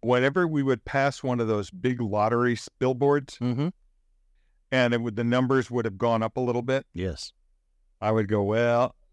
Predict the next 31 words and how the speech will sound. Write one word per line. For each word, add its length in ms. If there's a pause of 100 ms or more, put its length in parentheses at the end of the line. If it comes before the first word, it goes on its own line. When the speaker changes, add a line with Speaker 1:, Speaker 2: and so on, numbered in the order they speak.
Speaker 1:
I 140
see 260
Crutch's 460
streak 400
continues." 760
<laughs> 40 (1900)
Speaker 2:
Yes, 440
yes, 340
yes. 380
I 160
am 240
on 440
a, 520
um, 420
Cal 280
Ripken, 600
Ripken, 840 (140)
Ripkenian-like 1900
streak 520
with 220
my, 280
uh, 180
my 200
losses 520
at, 280
uh, 140
Powerball 520
and, 260
uh, 80
Mega 220
Millions. 400